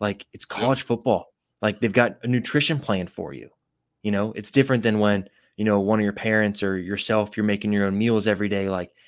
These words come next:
Speaker 1: it is different when you've got a college nutritionist telling you, "Hey, we need to have this much protein, this much carbohydrate, you know, this much fat, this much liquid." Like, it's just a different level. So I'm fascinated to see how this plays out 'cause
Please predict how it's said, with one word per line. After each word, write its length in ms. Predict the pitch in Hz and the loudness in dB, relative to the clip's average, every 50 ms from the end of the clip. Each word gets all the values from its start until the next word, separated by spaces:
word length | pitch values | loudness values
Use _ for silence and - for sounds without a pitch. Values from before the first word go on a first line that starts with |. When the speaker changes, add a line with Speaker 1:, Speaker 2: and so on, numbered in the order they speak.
| _ _ _ | _ _ _
Speaker 1:
it 100 | - 107 | -8 -4
is 120 | 110 110 101 | -4 -4 -4
different 480 | - - 131 139 135 131 117 107 101 | -2 0 0 0 2 2 0 0 0
when 240 | - 101 107 104 101 | -2 -2 -2 0 -2
you've 100 | 95 92 | -2 -2
got 200 | - 110 107 101 | 0 0 0 0
a 100 | 95 90 - _ | -2 -4 -8 _
college 400 | - - - 110 113 117 104 - | -10 -4 0 2 2 2 0 -2
nutritionist 640 | 110 104 104 - - 131 127 - - 92 90 - - | -6 -8 -4 -2 0 0 0 0 -4 -6 -8 -8 -6
telling 300 | - 113 110 107 104 101 | -4 -2 0 0 0 -2
you, 80 | 92 | -2
"Hey, 180 | 92 110 107 101 | -2 -2 0 0
we 80 | 98 | -2
need 160 | 95 98 101 101 | -2 -4 -6 -4
to 60 | 98 | -4
have 160 | 101 98 92 | -6 -4 -4
this 180 | 95 110 - - | -4 -4 -4 -2
much 220 | 120 113 - - | -4 -4 -6 -6
protein, 460 | - - 117 113 110 - - 107 104 | -2 0 0 0 0 0 -2 0 0
this 180 | 104 104 - - | 0 -2 -2 -4
much 180 | 113 101 - | -6 -6 -8
carbohydrate, 760 | - - 117 110 101 107 101 - 101 104 101 - 104 98 95 - _ - - - - _ _ _ | -4 -2 0 0 0 -2 -2 -2 -2 -2 0 0 -2 -2 -2 -6 _ -20 -20 -20 -20 _ _ _
you 60 | 98 | -8
know, 40 | 95 | -6
this 180 | 90 107 104 - | -4 -4 -2 0
much 180 | 120 104 - | -2 -2 -2
fat, 300 | - - 107 104 101 98 | 0 0 2 2 2 0
this 180 | 95 104 - - | -2 -6 -4 -4
much 200 | 110 101 - - | -6 -6 -6 -2
liquid." 480 | 107 110 107 104 - 104 98 95 92 _ _ _ _ _ _ | -2 -2 -2 -2 -2 -2 -2 -2 -4 _ _ _ _ _ _
Like, 140 | - 92 - _ | -14 -14 -12 _
it's 140 | - 113 - | -10 -8 -6
just 160 | - 117 - | -6 -6 -6
a 60 | 117 | -8
different 440 | 101 92 117 120 110 120 131 123 92 | -6 -4 -4 -4 -2 0 0 0 0
level. 460 | 110 117 120 117 101 101 90 82 - _ _ _ _ _ _ - | 0 2 2 2 2 0 -2 -4 -8 _ _ _ _ _ _ -10
So 400 | - - 120 107 101 92 - - _ _ | 2 4 6 6 6 4 -2 -8 _ _
I'm 180 | 110 117 120 110 | -2 0 0 0
fascinated 540 | - 123 110 107 113 - - 127 127 131 | 0 0 0 0 0 -2 -4 -4 -2 -2
to 100 | 127 123 | -4 -4
see 120 | - - 123 | -4 -4 -4
how 160 | 117 120 127 | -2 -2 -2
this 160 | 120 127 131 | -2 -4 -6
plays 300 | - - 139 127 127 120 | -6 -4 -4 -4 -2 -2
out 280 | 131 123 127 135 110 - | -2 -2 -2 -4 -6 -8
'cause 140 | - 101 | -12 -12